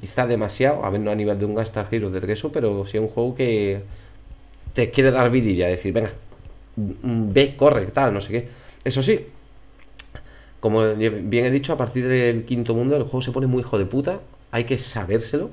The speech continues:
si te quieres llegar a, a jugar medio bien, porque hay enemigos que la verdad tienen unos patrones que, vaya tela, el que los hizo debería estar en el infierno,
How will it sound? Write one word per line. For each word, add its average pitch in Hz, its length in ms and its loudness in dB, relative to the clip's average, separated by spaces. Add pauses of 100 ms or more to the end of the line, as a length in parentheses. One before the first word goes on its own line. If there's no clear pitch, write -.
si - 140 -14
te 101 120 -4
quieres 107 220 -2
llegar 104 200 -2
a, 95 360 -2 (240)
a 104 80 -4
jugar 110 300 2
medio 107 300 2
bien, 135 340 2 (100)
porque 104 380 2
hay 110 200 2
enemigos 110 540 0
que 110 280 2
la 101 80 2
verdad 98 280 0 (600)
tienen 123 220 2
unos 117 140 0
patrones 120 480 -2
que, 107 380 0 (840)
vaya 120 280 4
tela, - 280 -6 (120)
el 104 140 -4
que 110 120 0
los 104 140 2
hizo 139 300 4
debería 117 280 2
estar 113 180 -2
en 107 60 0
el 98 100 0
infierno, 90 400 -2